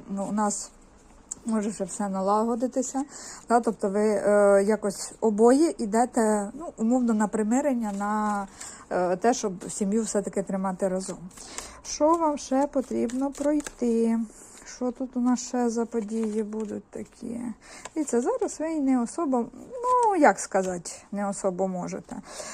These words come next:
Е, вам здається, що ви не особо можете щось поміняти. Да? От, от кажеться, що, ну, ви самі себе заганяєте в цю восьмерку мечей, а, этот самий, <clears throat> м,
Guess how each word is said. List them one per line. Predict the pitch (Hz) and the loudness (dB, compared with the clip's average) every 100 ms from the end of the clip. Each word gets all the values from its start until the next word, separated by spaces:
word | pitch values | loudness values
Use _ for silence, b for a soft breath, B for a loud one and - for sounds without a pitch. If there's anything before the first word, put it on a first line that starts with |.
| B - | B 2
Е, | 214 | 6
вам | 320 381 | 8 8
здається, | 294 285 285 415 415 233 | 6 6 8 8 8 0
що | - 240 | 2 2
ви | 311 359 | 2 4
не | 269 247 | 4 4
особо | - 302 269 | 2 2 4
можете | 240 262 233 220 | 6 4 2 -2
щось | 196 226 - 196 | -4 -4 -6 -6
поміняти. | 208 196 180 160 165 240 - - | -4 -4 -4 -8 -12 -16 -16 -10
Да? | 214 220 240 | 0 4 4
От, | 196 | 4
от | 202 165 151 208 - | -4 -2 0 0 4
кажеться, | 240 220 208 196 | 6 6 2 -4
що, | - - B B 392 | -6 -10 B B 4
ну, | |
ви | 403 | 6
самі | 403 240 220 | 8 6 6
себе | 208 196 | 2 2
заганяєте | 196 208 202 190 180 | 2 2 2 0 0
в | 180 | -4
цю | 196 | -4
восьмерку | 185 190 202 190 202 | -4 -4 -4 -4 -6
мечей, | 202 208 330 381 - B B B B - | -6 -4 -2 -2 -4 B B B B -2
а, | 202 208 202 202 | 4 6 6 4
этот | 190 190 | 0 -4
самий, | - 190 185 - | -2 -2 -4 -2
<clears throat> | 269 311 - 427 302 - - - - - - 254 | -2 0 2 4 4 -2 -20 -20 -20 -20 -4 2
м, | 247 233 226 | 4 4 2